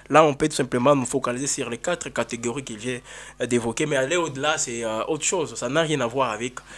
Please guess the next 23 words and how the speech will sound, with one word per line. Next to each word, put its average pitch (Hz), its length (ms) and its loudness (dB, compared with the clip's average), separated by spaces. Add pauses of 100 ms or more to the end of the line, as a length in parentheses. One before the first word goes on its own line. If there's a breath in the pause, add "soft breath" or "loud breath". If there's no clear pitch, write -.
(180 loud breath)
la 117 80 -2
résistance, 113 560 0
euh, 127 80 6 (220 loud breath)
qui 208 100 4
a 190 80 8
toujours 220 500 -2
caractérisé 131 840 0 (380 loud breath)
les 156 320 8 (160)
Congolais, 135 440 6
surtout 240 300 2
avec 202 220 2
l'expérience, 143 440 -4
parce 143 160 -6
qu'on 165 100 -6
peut - 120 -16
pas 208 120 2
dire 175 220 -4
aujourd'hui 151 360 -6
nous 147 140 -4
avons 135 220 -2
une, 143 200 -6
euh, 127 200 -8
expérience 143 720 -4